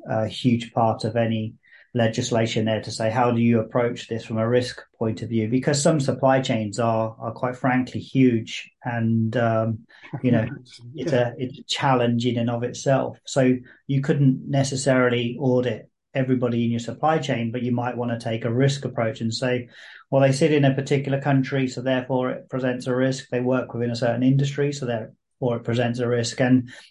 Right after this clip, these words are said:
Speaker 1: and work through from a high risk to a low risk, uh, point of view. So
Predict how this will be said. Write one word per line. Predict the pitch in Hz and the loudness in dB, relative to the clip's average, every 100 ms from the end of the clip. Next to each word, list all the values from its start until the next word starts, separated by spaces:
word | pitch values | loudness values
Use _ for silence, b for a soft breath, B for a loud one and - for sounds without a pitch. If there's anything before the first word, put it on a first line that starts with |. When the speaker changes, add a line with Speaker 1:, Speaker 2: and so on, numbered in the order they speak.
| _ 139 | _ 2
Speaker 1:
and | 139 | 6
work | 147 156 139 | 6 6 4
through | - 143 135 131 | 0 2 4 0
from | - 135 | 0 0
a | 131 123 | 2 2
high | 131 131 | 0 2
risk | 123 123 - | 0 -4 -4
to | 127 | -4
a | 123 | -2
low | 123 | -2
risk, | 120 123 123 - _ 117 | -2 -6 -8 -16 _ -12
uh, | 117 | -10
point | 117 131 127 | -6 -2 0
of | 123 | 0
view. | 139 139 127 | 2 4 4
So | - 127 | 4 0